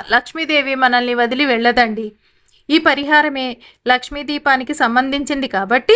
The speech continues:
ఖచ్చితంగా మన జీవితంలో, మన ఇంట్లో లక్ష్మీదేవి తాండవం చేస్తుందండి. ఈ దీప పరిహారం ఎలా చేయాలో ఇప్పుడు తెలుసుకుందాం.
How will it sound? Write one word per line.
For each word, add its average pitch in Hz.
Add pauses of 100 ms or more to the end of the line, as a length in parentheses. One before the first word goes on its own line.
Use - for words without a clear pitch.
ఖచ్చితంగా 311
మన 302
జీవితంలో, 254
మన 247 (100)
ఇంట్లో 254
లక్ష్మీదేవి 247
తాండవం 262
చేస్తుందండి. 226 (460)
ఈ 302
దీప 302
పరిహారం 311
ఎలా 262
చేయాలో 269
ఇప్పుడు 269
తెలుసుకుందాం. 233